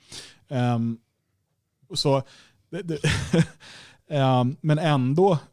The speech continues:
kommer han väldigt snabbt in i värmen i det socialdemokratiska partiet i Sverige och jobbar, eh, liksom,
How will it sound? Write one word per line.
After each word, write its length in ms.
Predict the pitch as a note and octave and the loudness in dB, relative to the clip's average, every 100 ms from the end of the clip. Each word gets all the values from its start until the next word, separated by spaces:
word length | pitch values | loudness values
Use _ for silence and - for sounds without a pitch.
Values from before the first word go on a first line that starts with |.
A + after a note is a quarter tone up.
| - | -6
kommer 240 | D#3+ D3+ | 0 2
han 120 | C3+ | 2
väldigt 220 | C3 B2 - | 0 -2 -2
snabbt 380 | F3+ D#3+ - - | -2 -4 -6 -4
in 200 | C3 B2 | -2 0
i 40 | |
värmen 480 | B2+ B2+ B2 D#3+ C#3 | 2 2 2 0 2
i 120 | A#2+ | 0
det 80 | A#2+ | -2
socialdemokratiska 800 | - B2 C3 A#2+ A2+ A2+ A#2 - | -4 -2 0 0 0 -2 -4 -4
partiet 360 | A#2 A#2+ A2+ A#2 | -6 -4 -4 -4
i 40 | |
Sverige 480 | C#3+ F#3 E3 A#2+ G2 - | -2 0 0 -2 -4 -6
och 120 | B2+ | 0
jobbar, 560 | C3 A#2+ A2 A2 G#2 G#2 - | 0 0 -2 -6 -8 -12 -10
eh, 400 | A#2+ A2 G#2+ A2+ | -8 -6 -8 -8
liksom, 340 | A#2+ A2+ G2+ | -8 -8 -12